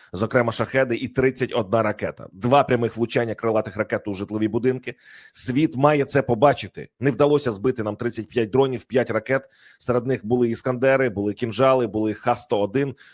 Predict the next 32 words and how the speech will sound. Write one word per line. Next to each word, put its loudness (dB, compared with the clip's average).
Ворог 4
використовував -2
нові 0
реактивні, -2
е, -2
шахеди 0
з -10
двигунами 0
чеського -2
і 2
китайського -4
виробництва. -4
І -8
це 0
вже 0
не 2
перший 2
випадок, -4
до -2
речі. -8
Росія -4
вдосконалює -2
свої -4
дрони. 0
Ми -2
маємо -2
сказати -2
про -6
те, -4
що -4
реактивні -4
дрони -2